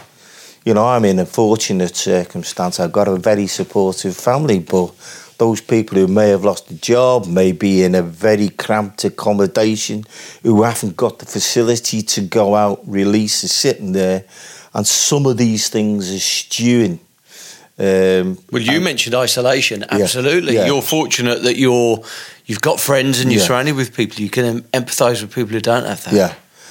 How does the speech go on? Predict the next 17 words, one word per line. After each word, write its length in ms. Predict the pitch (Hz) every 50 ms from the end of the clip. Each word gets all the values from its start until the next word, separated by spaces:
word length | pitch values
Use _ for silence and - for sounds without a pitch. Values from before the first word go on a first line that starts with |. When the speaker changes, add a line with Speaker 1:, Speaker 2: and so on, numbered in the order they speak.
| - - - - - - -
Speaker 1:
I 100 | 110 104
mean, 260 | 104 107 101 98 92 - _ - -
you 160 | 131 120 107
know, 300 | 95 95 95 92 92 87 - - - - - - - - - - - - -
I've 200 | - 113 113 -
talked, 560 | - - - 127 117 113 110 104 - - - - - _ _ -
actually, 600 | 113 110 - - - - - - 87 80 95 104
not 300 | 110 123 123 - - - - -
to 80 | -
bring 380 | 82 82 101 87 87 85 85 80
the 80 | 87
focus 420 | - - - 107 92 - - 98 95
back 320 | - - 104 92 - - - - -
to 80 | 107
me, 460 | 95 104 107 113 117 117 117 107 - - -
about 480 | 107 98 82 117 104 101 101 107 - - _ _ _ _ _ _ _ _ _ _ _ _
that 480 | - 104 90 110 117 113 110 - -